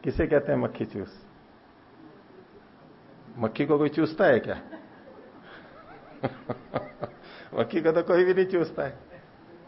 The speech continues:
लेकिन उसके दूध में मक्खी गिर गई थी। और सोचे कि मक्खी को फेंकूंगा तो थोड़ा दूध भी चला जाएगा, तो क्या करें? चूस करके फेंकी उसको,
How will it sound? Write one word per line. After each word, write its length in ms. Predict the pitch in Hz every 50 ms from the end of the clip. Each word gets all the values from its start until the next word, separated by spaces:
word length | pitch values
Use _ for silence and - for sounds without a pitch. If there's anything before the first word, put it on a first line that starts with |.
| 185 - - - - - - - - - - - - - - - -
लेकिन 300 | 104 117 120 143 147 147
उसके 260 | 147 147 - - 160
दूध 240 | 135 135 139 147 143
में 120 | 151 147
मक्खी 320 | 139 135 131 - - 151 143
गिर 160 | 127 120 110
गई 180 | 104 110 107 104
थी। 280 | - 120 110 - - - - - - - - - - - - - - - - - - - - - - - - - - -
और 60 | 123 113
सोचे 320 | - 147 135 131 160 156
कि 140 | 151 160 160
मक्खी 360 | 147 131 123 120 - - 160
को 120 | 156 160 147
फेंकूंगा 480 | 147 - 139 135 - 165 156 156 156
तो 140 | 156 - 151
थोड़ा 220 | 143 - 147 143 -
दूध 220 | 135 143 151 156
भी 120 | 151 156
चला 260 | 156 156 156 143 143 143
जाएगा, 380 | 135 139 135 127 127 135 147 143 - - - - - - - - - - - - - 226 220 208 - - - - - - - - - - - - - - - - - - - - - - - - - - - - - - - - - - - - - - - -
तो 60 | 104
क्या 180 | - 147 147
करें? 380 | 143 - 151 147 156 175 180 185 - - - - - - - - - - - - - 320 311 - - - - - - - - - - - - - - - - - - - -
चूस 300 | - 143 160 175 170 -
करके 340 | - - 190 185 175 190 180
फेंकी 360 | - - 143 131 - 131 117
उसको, 260 | 107 101 - - -